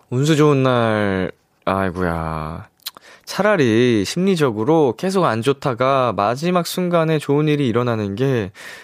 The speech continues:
더 안정이 되거든요, 사람들이. 근데 우리 일일일오님은, 음, 좋은 일이 일어나다가 막판에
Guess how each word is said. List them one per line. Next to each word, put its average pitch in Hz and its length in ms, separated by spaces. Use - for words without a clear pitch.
더 131 680
안정이 135 1040
되거든요, 92 840
사람들이. 90 920
근데 92 180
우리 95 240
일일일오님은, 117 920
음, 92 480
좋은 123 260
일이 113 160
일어나다가 98 420
막판에 110 920